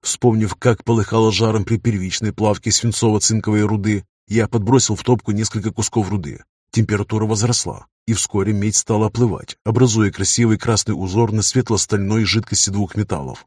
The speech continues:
расплавленных ранее. Задыхаясь от жара, Рам вытащил миску за длинную ручку, обхватив её куском шкуры, и стал разливать по приготовленным оттискам. Металл и глина шипели, поднимался пар, но обожжённая глина выдержала.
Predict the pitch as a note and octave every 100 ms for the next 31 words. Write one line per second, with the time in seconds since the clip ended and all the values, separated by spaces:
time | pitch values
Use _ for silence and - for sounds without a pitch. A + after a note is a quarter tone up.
0 | _ - A#2 - F#2+ D2+ F2+ G#2 E2 C#2
1 | - - _ _ _ _ _ _ _ _
2 | - G#2 G2 - A2+ G#2+ A2 G2 F#2+ F#2+
3 | G#2 - B2 A#2+ A2+ A2+ G#2+ - G#2+ A2
4 | A2 - G#2 G#2 A2+ A2+ A2+ E2+ D2+ -
5 | - - - A2+ - C3+ A#2 F#2+ F#2+ -
6 | - - G2 - F#2+ C#2 - _ _ A2+
7 | - B2 A#2+ B2 G#2+ A2 F2 E2+ A2 A#2+
8 | A2 B2 B2 G2+ F#2 G#2 A2 - - -
9 | - - _ _ - A2+ - A#2 A2+ A#2
10 | G2+ A#2+ A2+ - A#2+ G2 E2 A#1+ - A#2
11 | A#2 A#2+ A2+ - - F2+ - _ - A#2
12 | A2+ G#2 G#2+ A2+ A#2+ A#2 G#2+ A2 B2 A#2+
13 | G2 F2+ F#2 F2+ - B1